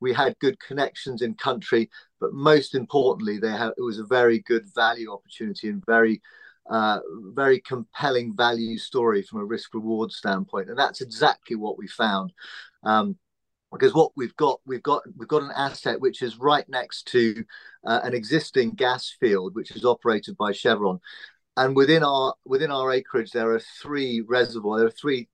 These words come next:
prospects that we've identified.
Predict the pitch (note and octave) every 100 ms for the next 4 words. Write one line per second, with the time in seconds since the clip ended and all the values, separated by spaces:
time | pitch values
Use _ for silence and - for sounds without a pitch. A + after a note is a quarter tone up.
0 | _ _ C#3+ - B2 G#2 - A#2 G2+ A2+
1 | - - - - G#2+ G#2 A2+ A2 - G2+
2 | E2+